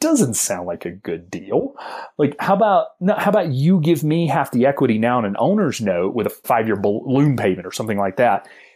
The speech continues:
so that I have equity now. So when we double it, my equity doubles." And he was like, "Are you crazy?" <laughs> Which at the time I'm thinking like, "No, this is a stupid deal." Now as a business owner, I understand why he shunned my,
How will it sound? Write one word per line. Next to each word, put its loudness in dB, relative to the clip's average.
so 2
that 4
I 2
have 2
equity 0
now. 0
So -2
when -2
we 0
double 2
it, 0
my 0
equity 0
doubles." -2
And -14
he -14
was -12
like, -20
"Are -12
you 0
crazy?" 2
<laughs> -2
Which 0
at -2
the 0
time 0
I'm -2
thinking -2
like, -8
"No, 2
this 0
is -4
a -2
stupid -2
deal." 2
Now 2
as 0
a 0
business 0
owner, -2
I -4
understand -4
why -2
he -8
shunned -2
my, -4